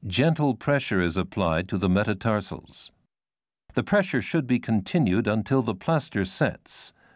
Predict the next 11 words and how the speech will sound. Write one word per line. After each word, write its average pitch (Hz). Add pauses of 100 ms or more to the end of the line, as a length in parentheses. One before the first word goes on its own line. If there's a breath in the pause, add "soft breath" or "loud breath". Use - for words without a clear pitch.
(440 soft breath)
However, 92
the 87
plaster 107
will 95
not 113
achieve 117
full 131
strength 101
for 95
thirty-six 127
hours. 87